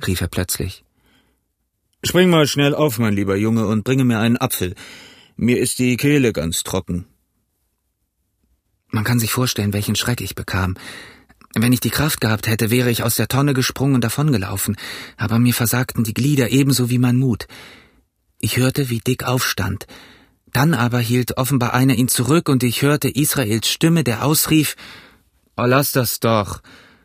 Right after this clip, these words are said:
Was willst du mit dem faden Zeug? John, lass uns einen guten Schluck Rum haben.“ „Dick“, sagte Silver, „ich traue dir. Übrigens habe ich ein Zeichen gemacht. Hier ist der Schlüssel.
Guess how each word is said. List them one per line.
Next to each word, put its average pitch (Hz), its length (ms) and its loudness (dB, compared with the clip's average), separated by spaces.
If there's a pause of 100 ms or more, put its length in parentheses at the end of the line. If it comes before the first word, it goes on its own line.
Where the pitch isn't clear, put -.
(240)
Was 127 180 -2
willst 180 180 2
du 185 60 0
mit 180 100 2
dem 165 120 2
faden 160 320 0
Zeug? 156 640 0 (380)
John, 165 220 4
lass 165 180 2
uns 165 160 0
einen 165 220 2
guten 170 260 0
Schluck 160 280 -2
Rum 160 240 2
haben.“ 110 440 0 (1040)
„Dick“, 143 320 2 (460)
sagte - 340 -4
Silver, 101 520 -4 (580)
„ich 113 140 -2
traue 127 360 4
dir. 110 320 2 (920)
Übrigens 135 640 2
habe 131 260 0
ich 127 260 -2
ein 120 160 2
Zeichen 131 400 0
gemacht. 76 520 -4 (760)
Hier 127 180 4
ist 120 140 0
der 117 60 -2
Schlüssel. 104 460 -2